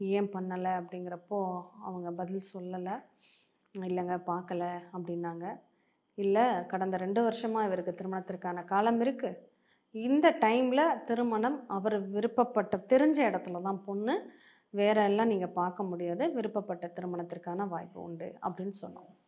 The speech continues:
அப்போ அவங்க சொன்னது என்ன அப்படின்னா, அதற்காக தாங்க ஃபோன் பண்ணோம். "பையன் வேற வகுப்பு இனத்தைச் சேர்ந்த பெண்ணை விரும்புறாரு, எங்களுக்கு அதுல இஷ்டம் இல்ல,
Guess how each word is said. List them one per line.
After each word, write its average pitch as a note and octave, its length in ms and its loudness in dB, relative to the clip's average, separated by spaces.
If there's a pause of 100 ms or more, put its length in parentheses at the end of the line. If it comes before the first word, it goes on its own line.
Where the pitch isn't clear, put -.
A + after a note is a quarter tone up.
(880)
அப்போ A#3 260 8
அவங்க C4 360 8 (720)
சொன்னது C4 560 4
என்ன G3 340 2
அப்படின்னா, F#3+ 680 -2
அதற்காக G3+ 540 4
தாங்க G3 240 -2
ஃபோன் G3+ 400 -4
பண்ணோம். F#3+ 340 -2 (540)
"பையன் B3 360 6
வேற B3 300 8 (480)
வகுப்பு G#3 540 2
இனத்தைச் G#3 380 2
சேர்ந்த G3 400 2
பெண்ணை G3 340 0 (280)
விரும்புறாரு, F3+ 680 2 (500)
எங்களுக்கு G#3 360 4
அதுல F#3+ 300 4
இஷ்டம் A#3 480 2
இல்ல, F#3 600 2